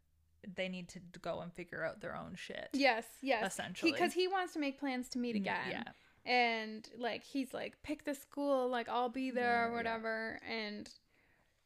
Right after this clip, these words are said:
Speaker 2: she, she's so smart and
Speaker 1: Mm-hmm.
Speaker 2: so, like, emotionally intelligent and self-aware.
Speaker 1: Yeah.
Speaker 2: She's, she tells him that she's afraid she would focus on his needs over her own.
Speaker 1: Yeah. Yeah.
Speaker 2: Like, so she's essentially saying,
Speaker 1: Mm-hmm.
Speaker 2: like, "Not now.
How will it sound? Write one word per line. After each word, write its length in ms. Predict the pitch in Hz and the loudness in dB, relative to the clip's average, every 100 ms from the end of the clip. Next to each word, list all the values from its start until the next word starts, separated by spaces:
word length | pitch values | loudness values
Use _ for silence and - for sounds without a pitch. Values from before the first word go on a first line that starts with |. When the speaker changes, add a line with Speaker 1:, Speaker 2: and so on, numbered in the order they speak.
| _ | _
Speaker 2:
she, 600 | - - - 277 247 - _ - | -12 -6 -2 -2 -2 -6 _ -12
she's 300 | - 277 - | -6 -6 -6
so 220 | 302 370 | -6 -4
smart 520 | - 240 233 208 - | -4 -6 -8 -8 -6
and 180 | - 254 | -2 -2
Speaker 1:
Mm-hmm. 60 | 170 | 0
Speaker 2:
so, 360 | 285 302 320 302 | 2 2 2 0
like, 180 | 277 240 | -2 -2
emotionally 520 | 240 240 240 269 254 240 | -2 -2 -2 -2 -2 -2
intelligent 440 | 233 240 240 214 | -2 -2 0 -2
and 100 | 226 | -4
self-aware. 760 | - 240 247 240 214 208 190 - 233 | -4 -4 -2 -2 0 0 -2 -6 -10
Speaker 1:
Yeah. 220 | 202 214 | -12 -10
Speaker 2:
She's, 320 | - 277 240 - | -2 0 0 -4
she 200 | - 285 | -6 -4
tells 340 | - 277 294 285 | 0 2 2 2
him 320 | 262 226 226 | -2 -2 -4
that 120 | 214 | -4
she's 200 | - 240 | -6 -4
afraid 380 | 233 233 226 220 | -4 -2 -2 -2
she 140 | - | -4
would 160 | 226 226 | -4 -4
focus 400 | 220 214 233 226 | -6 -6 -6 -6
on 260 | 214 208 220 _ | -6 -6 -10 _
his 340 | 254 247 214 | 0 0 0
needs 380 | 226 226 214 214 | -4 -4 -6 -8
over 340 | - 214 214 214 | -8 -6 -4 -6
her 240 | 214 196 | -6 -6
own. 300 | 208 196 196 | -6 -6 -6
Speaker 1:
Yeah. 160 | 202 240 - _ _ _ _ | -8 -12 -20 _ _ _ _
Yeah. 200 | 247 - - - | -16 -16 -14 -4
Speaker 2:
Like, 200 | 247 240 | -2 0
so 160 | 254 | -2
she's 280 | 247 - 247 | -2 -4 -6
essentially 520 | 233 240 226 220 202 | -6 -4 -4 -4 -8
saying, 400 | 214 214 208 208 | -8 -10 -10 -8
Speaker 1:
Mm-hmm. 80 | 214 | -6
Speaker 2:
like, 320 | 190 185 190 - - _ 240 | -4 -6 -8 -14 -20 _ -8
"Not 240 | 220 196 | -6 -6
now. 480 | 202 202 208 214 240 | -6 -6 -4 -6 -8